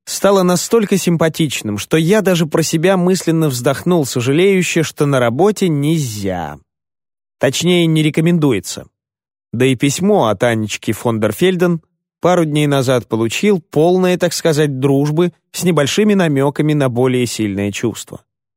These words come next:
М-да, дилемма. "Если вы об этом, тогда тот самый",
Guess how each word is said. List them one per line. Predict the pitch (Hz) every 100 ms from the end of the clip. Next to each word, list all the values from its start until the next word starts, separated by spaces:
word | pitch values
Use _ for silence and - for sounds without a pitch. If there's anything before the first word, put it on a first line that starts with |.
| _ _ _
М-да, | 98 104 107 107 110 104 98 87 90 _ _ 123
дилемма. | 110 139 131 113 87 82 85 _ _ _ _ _ _ _ _ _ _
"Если | 110 151 160
вы | 160
об | 160 170
этом, | 202 202 185 - _ _ _ _ _ _
тогда | - 127 120 151
тот | 160
самый", | - 107 95 95